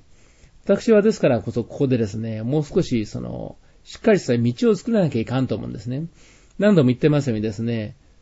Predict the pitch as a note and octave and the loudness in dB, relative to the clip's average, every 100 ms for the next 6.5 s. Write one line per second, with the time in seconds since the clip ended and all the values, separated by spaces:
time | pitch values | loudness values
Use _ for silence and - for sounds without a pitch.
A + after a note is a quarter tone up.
0 | _ - B2 A#2 A#2 - A2+ - - - | _ -6 -2 -2 -4 -6 -10 -10 -12 -12
1 | - - - D3 D3 - A3 A#3+ A#3 A3+ | -14 -14 -4 0 0 0 0 2 2 4
2 | A3 G3 G#3 G3 F#3+ G3 G3 B2+ G#2 - | 4 4 2 2 2 2 2 0 -6 -8
3 | - - _ _ F3 F3+ B3 B3 B3 A#3 | -20 -20 _ _ 0 6 6 6 4 4
4 | G#3+ F#3+ F#3+ E3 C#3+ G#2 A2+ D3+ D#3+ D3+ | 4 4 4 2 0 -4 -2 0 2 2
5 | C#3 - G3 G#3 G3+ G3 C3 B2+ B2+ G#2+ | 2 4 6 6 4 4 6 4 2 2
6 | A#2+ C3 C#3 C3 C3 | 0 0 2 2 0